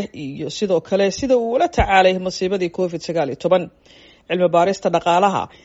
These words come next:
si kastaba ha ahaatee, waxa ay muujinaysaa in canshuur dhimistii aadka u yaraa ee Trump uu saxiixay sanadkii laba kun toddoba iyo toban ay keentay xoogaa kobac dhaqaale ah, laakiin uma dhowa wixii uu ballan qaaday Trump.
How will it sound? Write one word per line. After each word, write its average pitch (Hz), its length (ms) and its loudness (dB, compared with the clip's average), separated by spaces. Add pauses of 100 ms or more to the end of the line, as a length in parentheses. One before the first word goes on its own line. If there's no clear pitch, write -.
(180)
si - 120 -4
kastaba 269 340 2
ha 233 140 4
ahaatee, 185 360 0
waxa 214 260 0
ay 175 100 2
muujinaysaa 180 720 0
in 214 140 -2
canshuur 175 420 -6
dhimistii 196 520 -4
aadka 208 480 2
u 143 100 -4
yaraa 185 400 2
ee - 220 -8
Trump 196 400 2
uu 165 160 -6
saxiixay 170 460 -4
sanadkii 190 380 -4
laba 180 180 0
kun 180 140 -6
toddoba 185 280 -4
iyo 160 120 -4
toban 220 300 2 (460)
ay 302 140 4
keentay 226 520 0
xoogaa 214 440 4
kobac 185 340 -2
dhaqaale 175 380 2
ah, 156 220 0
laakiin 208 560 0 (440)
uma 302 180 2
dhowa 175 340 4 (300)
wixii 254 240 -4
uu 190 60 0
ballan 170 320 -2
qaaday 139 280 -2
Trump. 180 340 2